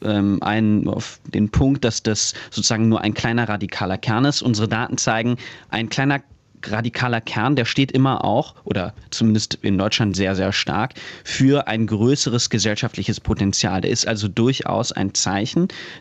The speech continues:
dafür, dass dort fruchtbarer Boden für auch breiteren Rechtspopulismus besteht. Also etwas, das man adressieren muss. Und gleichzeitig weisen die Daten eben darauf hin,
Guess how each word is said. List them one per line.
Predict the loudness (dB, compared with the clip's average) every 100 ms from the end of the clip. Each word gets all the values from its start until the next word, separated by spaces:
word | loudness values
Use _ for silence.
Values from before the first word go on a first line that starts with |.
| -2
dafür, | -2 0 0
dass | 0 0
dort | 0 -2 -4 _
fruchtbarer | -4 -2 0 0 0 -2
Boden | 2 2 2 0 -6 -14
für | -2 0
auch | 0 -2
breiteren | -2 -4 -2 0 0
Rechtspopulismus | -2 -4 -4 -2 -2 -2 -4
besteht. | -2 0 0
Also | 0 0
etwas, | 0 -2 -2
das | 0
man | 0
adressieren | -2 -2 -2 0 0 0
muss. | 0 -2 -8 -16 -4
Und | 0 2
gleichzeitig | 2 0 -2 -2 0 0 -2 -6 -18 -20 -20 -4
weisen | -2 0 0 2
die | 2
Daten | 2 0 0
eben | 2
darauf | 2 0 0
hin, | 0